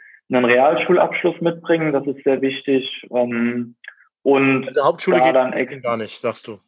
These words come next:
Speaker 2: Oder?
Speaker 1: Hauptschule geht auch, ist aber in der Berufsschule nachher schwierig. Die Erfahrung haben wir auch schon gemacht im Betrieb. Ähm, es ist, ein Realschulabschluss sollte schon, äh, vorhanden sein.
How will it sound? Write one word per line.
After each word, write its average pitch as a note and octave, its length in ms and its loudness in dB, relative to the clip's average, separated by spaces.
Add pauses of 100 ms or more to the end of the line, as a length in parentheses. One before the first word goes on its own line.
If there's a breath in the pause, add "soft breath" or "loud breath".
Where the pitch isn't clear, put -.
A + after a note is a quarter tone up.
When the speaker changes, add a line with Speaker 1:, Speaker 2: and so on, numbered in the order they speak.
(1040)
Speaker 2:
Oder? A#2 240 -2
Speaker 1:
Hauptschule F3+ 440 0
geht D3 240 0
auch, D#3+ 640 0 (680)
ist C#3 240 -2
aber C3 480 4
in C3 60 -4
der B2+ 80 0
Berufsschule B2+ 600 -2
nachher A#2+ 380 0
schwierig. A#2 500 0
Die A#2 80 0
Erfahrung B2 480 0
haben B2 140 -4
wir A#2+ 140 0
auch C3+ 120 0
schon C#3 220 -4
gemacht C3 340 -2
im B2+ 100 -20
Betrieb. B2+ 460 -8 (500 soft breath)
Ähm, A#2+ 220 2
es B2+ 180 -2
ist, B2+ 80 -12 (440)
ein B2+ 80 -4
Realschulabschluss B2+ 840 0
sollte B2 300 2
schon, A#2+ 340 -2
äh, A2+ 300 -2
vorhanden A2+ 460 -6
sein. G#2+ 480 -8